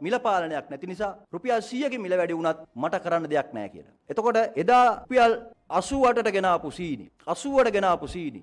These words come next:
මෙට්‍රික් ටොන් අනූදාහක් විතර ගබඩාවල තිබිච්ච සීනි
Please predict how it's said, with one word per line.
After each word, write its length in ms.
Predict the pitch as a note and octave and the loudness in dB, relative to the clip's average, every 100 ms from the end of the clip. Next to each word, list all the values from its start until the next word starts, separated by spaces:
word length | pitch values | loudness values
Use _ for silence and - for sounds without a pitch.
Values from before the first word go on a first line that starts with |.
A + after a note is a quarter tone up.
| - | -6
මෙට්‍රික් 320 | D#3 E3+ B3 A#3+ | -6 -6 -8 -2
ටොන් 180 | A3+ G3+ | 0 2
අනූදාහක් 560 | A#3+ C4 C4 A3+ A#3 A#3+ | 0 4 4 4 2 0
විතර 180 | G#3+ F#3 D#3 - _ | 2 2 0 -10 _
ගබඩාවල 480 | C#3 G3+ A3+ G#3+ G3 F#3 | -2 2 4 4 2 0
තිබිච්ච 260 | F3+ E3 C#3+ | -6 -6 -6
සීනි 280 | A3 A3 D3 | -2 -2 -2